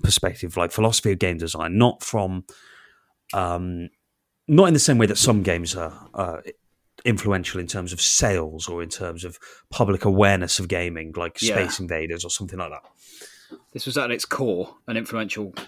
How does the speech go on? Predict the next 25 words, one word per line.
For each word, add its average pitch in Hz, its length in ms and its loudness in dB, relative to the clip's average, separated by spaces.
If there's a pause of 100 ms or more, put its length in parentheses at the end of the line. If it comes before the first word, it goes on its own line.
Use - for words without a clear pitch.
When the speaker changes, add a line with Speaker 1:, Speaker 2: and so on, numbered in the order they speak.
(140)
Speaker 2:
video 107 420 -2
game. 92 300 -8 (180)
Um, 104 420 -2 (520)
and 127 340 2 (280)
so, - 160 4
yeah, 170 300 6
th-, - 200 -8
this 233 160 4
was 214 80 -2
developed, 170 480 2
um, 135 220 2
published 120 280 -2
by 113 200 4
Nintendo, 107 580 0 (500)
um, 104 520 -2
for 135 300 2
the 110 140 0
Famicom, 110 680 -2 (300)
uh, 104 240 0
originally, 107 300 -4
then 107 160 0
the 107 100 0
N 101 100 0
E 98 80 0
S. - 380 -2